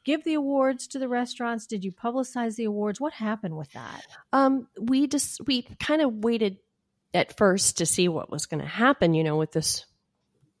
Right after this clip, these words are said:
Speaker 2: covid nineteen coronavirus that was all of a sudden hitting and throwing the world into a tailspin. Um, so Kevin actually set up a couple more dates at our venue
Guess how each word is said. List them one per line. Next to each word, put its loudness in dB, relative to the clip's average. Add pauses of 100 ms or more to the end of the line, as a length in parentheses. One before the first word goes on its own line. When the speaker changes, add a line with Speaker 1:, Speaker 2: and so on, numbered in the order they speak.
Speaker 2:
covid -2
nineteen 0
coronavirus 0
that -4
was -4 (120)
all 2
of -2
a 0
sudden 0
hitting -2
and -2 (1080)
throwing 4
the 2
world 4
into 4
a 4 (760)
tailspin. 6 (320)
Um, 8
so 6
Kevin 6
actually 2 (140)
set 4
up 4
a -2
couple 2
more 4
dates 0
at 4
our 6
venue 4